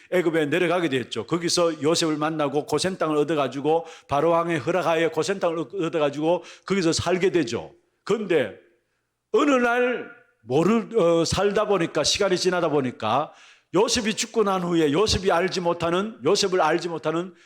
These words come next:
새로운 왕이 애굽의 왕이 된 지-, 왕이 된 겁니다. 그때 이스라엘 백성들이 결국은 노예로 된 거예요. 거기서 처음부터 노예로 온 게 아니에요. 특별 대우를 받아서 노예로 들어-, 어, 애굽에 들어왔는데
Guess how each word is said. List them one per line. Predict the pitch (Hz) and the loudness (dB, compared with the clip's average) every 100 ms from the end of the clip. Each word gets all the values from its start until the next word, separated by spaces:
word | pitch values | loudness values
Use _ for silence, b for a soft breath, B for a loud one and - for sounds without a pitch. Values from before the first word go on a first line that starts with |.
| b | b
새로운 | - 220 247 226 | -2 2 4 4
왕이 | 185 202 240 139 95 _ - | 2 2 0 -2 -6 _ -6
애굽의 | 165 147 135 | -4 -2 -2
왕이 | 127 180 208 | 0 0 0
된 | 135 110 | -2 -6
지-, | 87 78 _ _ | -12 -14 _ _
왕이 | 127 165 208 | -4 -2 -2
된 | 143 120 | -2 -4
겁니다. | 101 87 85 80 _ _ _ _ _ _ _ - | -6 -12 -14 -14 _ _ _ _ _ _ _ -6
그때 | 226 233 240 226 220 | -4 -2 2 2 2
이스라엘 | 185 - 190 170 | -2 0 0 0
백성들이 | 165 156 147 151 165 - | 0 -2 -2 0 0 -2
결국은 | 196 220 240 175 113 101 - _ _ _ _ _ _ _ _ _ | -2 2 2 2 -4 -8 -20 _ _ _ _ _ _ _ _ _
노예로 | 123 160 165 127 | -2 2 2 0
된 | 113 92 | -8 -14
거예요. | 87 87 | -18 -20
거기서 | - - - - _ _ | -20 -16 -16 -16 _ _
처음부터 | - 220 277 269 208 | -4 -4 -4 -4 -4
노예로 | 190 214 185 | 2 2 2
온 | 147 | -2
게 | 120 | -6
아니에요. | 98 147 107 87 - _ _ _ _ _ _ _ _ _ _ _ _ _ - | -4 -4 -4 -8 -20 _ _ _ _ _ _ _ _ _ _ _ _ _ -6
특별 | - - 277 254 | -4 0 0 2
대우를 | 214 226 196 | 4 4 2
받아서 | 180 214 185 180 | 2 0 2 0
노예로 | 165 190 180 170 | 2 2 2 2
들어-, | 151 | 0
어, | 151 156 151 143 196 208 | 2 2 2 0 -2 2
애굽에 | 214 196 175 | 2 2 0
들어왔는데 | 151 143 139 139 135 185 110 | 0 -2 0 -4 0 0 -2